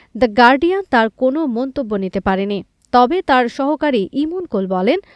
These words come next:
লফটাসের ওই বিবৃতি সঠিক হতে পারে। প্রসঙ্গত, ছেলে দোদি ও ডায়নার মৃত্যুর পেছনে ব্রিটিশ রাজপরিবারের ষড়যন্ত্রের অভিযোগ তুলেছিলেন আল ফায়েদ। প্রিন্স ফিলিপের নির্দেশে তাদের হত্যা করা হয়েছিল বলে অভিযোগ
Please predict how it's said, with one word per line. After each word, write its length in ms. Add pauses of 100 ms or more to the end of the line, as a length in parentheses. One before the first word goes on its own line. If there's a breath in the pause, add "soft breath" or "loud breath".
(280 soft breath)
লফটাসের 680
ওই 220
বিবৃতি 460 (140)
সঠিক 380
হতে 160
পারে। 260 (160)
প্রসঙ্গত, 500 (520 soft breath)
ছেলে 320 (100)
দোদি 240 (160)
ও 20 (280)
ডায়নার 380
মৃত্যুর 360
পেছনে 440 (140)
ব্রিটিশ 380
রাজপরিবারের 720 (160)
ষড়যন্ত্রের 580
অভিযোগ 420
তুলেছিলেন 480 (400 soft breath)
আল 160 (100)
ফায়েদ। 280 (520 soft breath)
প্রিন্স 260 (140)
ফিলিপের 380 (140)
নির্দেশে 400 (160)
তাদের 220 (120)
হত্যা 300
করা 200
হয়েছিল 400
বলে 240 (440 soft breath)
অভিযোগ 420